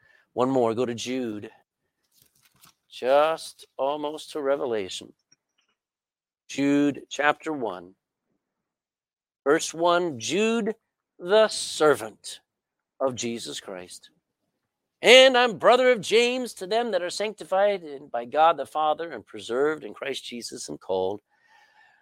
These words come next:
You know, the highest calling of any human being is not to be Taoiseach,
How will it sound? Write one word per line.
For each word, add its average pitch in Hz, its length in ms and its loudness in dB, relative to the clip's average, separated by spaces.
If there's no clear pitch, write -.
You 180 80 0
know, - 20 4
the 165 80 8
highest 190 320 6
calling 175 400 4
of 143 80 -2
any 175 160 0
human 180 320 -6
being 117 460 -4
is - 160 -20
not 123 200 -8
to 131 80 -16
be 120 120 -10
Taoiseach, 196 520 -2